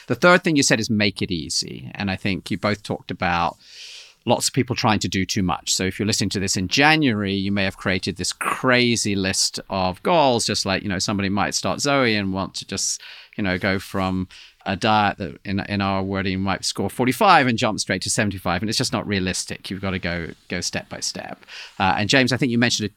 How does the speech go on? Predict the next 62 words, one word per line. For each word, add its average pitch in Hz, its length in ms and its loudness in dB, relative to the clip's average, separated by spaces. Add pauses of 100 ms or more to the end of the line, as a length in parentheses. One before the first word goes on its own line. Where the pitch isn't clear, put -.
(180)
two-minute 139 460 4
rule. 80 280 -14 (300)
So - 120 -2
you 107 40 2
said 107 120 2
if 98 100 -2
you - 40 -4
could 139 120 2
scale 147 240 4
that 117 160 2
all 143 180 2
down 120 300 4
to 117 80 -4
something 113 180 0
you 107 80 -2
can 113 100 -2
achieve 107 440 0
in 92 100 0
two 110 220 0
minutes, 139 640 2 (400)
that - 160 2
might 113 200 2
be 117 60 -2
a 101 60 0
lot 101 140 0
easier. 123 360 2
And 123 140 2
again, 107 220 2
you 101 40 -2
had 98 120 -4
this 101 140 -4
beautiful - 320 -4
example, 104 360 0
take - 280 2
out 120 280 4
the 110 60 -4
yoga 95 340 -2
mat. 95 440 0 (320)
And 107 100 -2
as 101 100 -2
you 123 40 2
said, 127 200 2
presumably 139 460 4
once 127 200 2
you 127 60 0
take 110 180 0
the 110 60 -2
yoga 113 240 2
mat 113 180 4
out, 135 200 6
you 110 80 -4
probably 113 380 2
don't 107 180 2
just 107 200 -6
roll 104 200 2
it 98 80 2
up 95 140 0
and 98 100 -2
put 104 120 -2
it 110 100 -4
away 160 280 4
again. 110 380 2